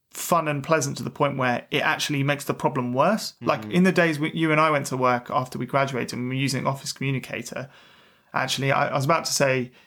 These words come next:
Speaker 1: you just wouldn't message people for fun, but that's what me and all my friends that joined at
Speaker 2: Yeah.
Speaker 1: the same time did do for about the first two
Speaker 2: <clears throat>
Speaker 1: years
Speaker 2: But,
Speaker 1: we
Speaker 2: but,
Speaker 1: worked there. <laughs>
Speaker 2: but Office Communicator, I guess,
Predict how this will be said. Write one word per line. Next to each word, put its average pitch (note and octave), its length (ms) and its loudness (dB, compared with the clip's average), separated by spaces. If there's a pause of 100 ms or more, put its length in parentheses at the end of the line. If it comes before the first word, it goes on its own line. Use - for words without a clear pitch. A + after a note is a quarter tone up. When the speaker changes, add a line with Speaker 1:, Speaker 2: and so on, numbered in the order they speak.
(180)
Speaker 1:
you C3+ 80 -4
just C3+ 240 2
wouldn't C3+ 200 -2
message C3 280 -2
people C3 240 -4
for B2+ 100 -10
fun, B2 420 -2
but - 100 -2
that's B2+ 220 -2
what C3 100 -2
me C3+ 180 0
and C3 80 0
all C3 80 0
my B2 140 2
friends B2+ 380 -2
that C3 80 -4
joined B2+ 260 -4
at C3 60 -4
Speaker 2:
Yeah. - 20 -4
Speaker 1:
the B2 80 -2
same C3 200 0
time B2 220 -4
did B2 260 -2
do A2 280 0
for - 260 -8
about A#2 340 -2
the - 40 -16
first A#2+ 300 0
two F#3+ 140 6
Speaker 2:
<clears throat> - 60 -2
Speaker 1:
years C3 120 0
Speaker 2:
But, F#3+ 100 4
Speaker 1:
we D#3+ 80 4
Speaker 2:
but, F3+ 100 2
Speaker 1:
worked F#3 340 0
there. F#3+ 140 2
<laughs> - 120 -6 (260)
Speaker 2:
but F#3 80 -2
Office G#3 240 2
Communicator, D3 460 2
I A#2 40 0
guess, A2+ 260 -2